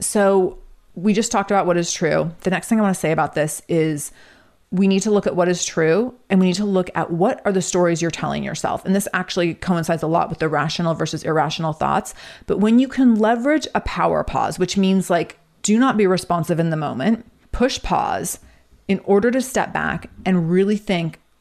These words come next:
what is true right now and what are the stories I'm telling myself? So when we, often when we're looking at practicing courage, we, not often, but sometimes, and there's been some times recently that I know this has pertained to me,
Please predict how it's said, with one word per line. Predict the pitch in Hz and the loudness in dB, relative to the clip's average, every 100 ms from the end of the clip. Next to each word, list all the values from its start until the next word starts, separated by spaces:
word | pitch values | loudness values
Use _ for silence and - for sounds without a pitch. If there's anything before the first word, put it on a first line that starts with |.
| _ | _
what | 175 156 160 190 | -8 -2 2 2
is | 247 247 | 2 -2
true | - 202 180 | -2 0 2
right | 160 - | 0 -2
now | 139 139 147 | -4 -4 -2
and | 180 | 0
what | 170 185 | 2 2
are | |
the | 185 | -2
stories | - 170 160 | 0 0 0
I'm | 151 | -2
telling | 160 156 147 | -4 -4 -2
myself? | - - - - | -4 -6 -6 -6
So | - 240 | -2 2
when | 214 208 | 4 6
we, | 214 214 - _ - | 4 2 -4 _ -2
often | 226 - 262 | -2 0 2
when | 226 | 4
we're | 196 180 | 2 0
looking | 170 196 180 | -2 -2 -4
at | - | -4
practicing | 156 - 160 151 | -6 -6 -6 -6
courage, | - 151 127 170 - - - - - - | -4 -2 -2 -4 -8 -18 -20 -20 -18 -2
we, | 190 202 202 202 - | 0 4 4 2 -2
not | - 269 208 | 0 2 2
often, | 156 - 151 170 | -2 -4 -2 0
but | 175 - - | 0 -2 -6
sometimes, | - 165 160 160 170 | -6 -4 -2 -2 -2
and | 170 | -2
there's | 160 | -2
been | 175 160 | -2 -2
some | 175 160 | -4 -4
times | 165 165 151 | -4 -4 -4
recently | 160 185 175 165 | -4 -4 -4 -2
that | 160 - - | -2 -2 -4
I | 175 | -2
know | 165 | -2
this | 160 | -4
has | 156 | -8
pertained | - 170 170 156 | -6 -4 -2 -2
to | 165 | -2
me, | 175 156 160 | -2 -2 -6